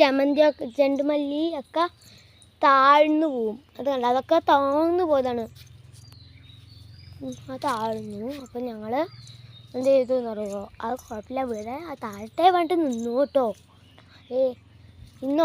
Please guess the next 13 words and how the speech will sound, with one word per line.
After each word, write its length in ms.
ഹോംവർക്കൊന്നും 720
ഇല്ല 180
കേട്ടോ 160
ചെയ്യാൻ. 360
ഇന്നലെ 280
കുറേ 220
ടീച്ചർമാർ 420
ലീവായിരുന്നു, 760
അതുകൊണ്ട് 300
ഹോംവർക്കൊന്നും 640
തന്നിട്ടില്ല 480
കേട്ടോ. 240
റോസാപ്പൂ 520